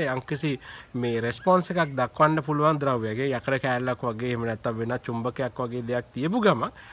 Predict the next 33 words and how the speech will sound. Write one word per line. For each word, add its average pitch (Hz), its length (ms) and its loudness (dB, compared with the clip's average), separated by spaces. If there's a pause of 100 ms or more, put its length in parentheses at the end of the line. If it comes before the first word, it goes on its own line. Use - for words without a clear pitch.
(120)
මොකද 190 240 2
වෙන්නේ? 190 420 2
ඒකට 214 280 -2
ඒ 226 200 2
අන-, 143 320 0
අදාළව 135 520 0 (400)
ඒ, 151 180 -2 (140)
ඒ 139 200 0
ද්‍රව්‍ය 135 360 0
වලට 151 260 0
අදාළව 143 440 2
හැසිරීමක් 214 580 0
දකින්න 208 320 0
පුළුවන්. 240 240 -2
ඉතින් 165 180 0
මේකත් 226 380 0 (100)
චුම්බක 254 380 2
ක්ෂේත්‍රයක 151 720 0
තියෙන, 165 240 -2 (460)
අ, 156 120 2 (200)
ලක්ෂණයක්. 165 540 2
එහෙනම් 196 340 2
මේ 180 200 4 (240)
විද්‍යුත් 185 400 2
ක්ෂේත්‍ර 165 460 0
සහ 202 300 -2
චුම්බක 254 380 4
ක්ෂේත්‍ර 180 520 -2 (320)
මේ 127 240 0
විශ්වයේ 208 560 -2
තියෙන 233 180 -2
ඉතාම 220 600 0 (120)
මූලික 233 640 2